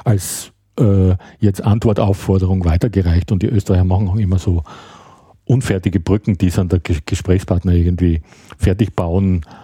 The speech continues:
muss und das wird hier aber als, ähm, f-, verstehe ich in der Zwischenzeit auch, äh, sag mal, ähm,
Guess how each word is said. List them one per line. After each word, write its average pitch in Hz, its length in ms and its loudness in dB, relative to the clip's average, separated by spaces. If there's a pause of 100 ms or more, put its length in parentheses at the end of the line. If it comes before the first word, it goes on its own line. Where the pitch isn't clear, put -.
(140)
muss 98 540 0
und 90 220 0
das 87 120 -2
wird 92 180 2
hier 98 260 4
aber 87 420 2 (480)
als, - 480 -4 (100)
ähm, 85 580 2 (300)
f-, - 280 -12
verstehe - 340 0
ich 92 80 0
in 87 80 0
der 85 80 2
Zwischenzeit 90 480 0
auch, 85 400 0 (360)
äh, - 240 0 (100)
sag 113 180 0
mal, 85 240 2 (1200)
ähm, 87 520 2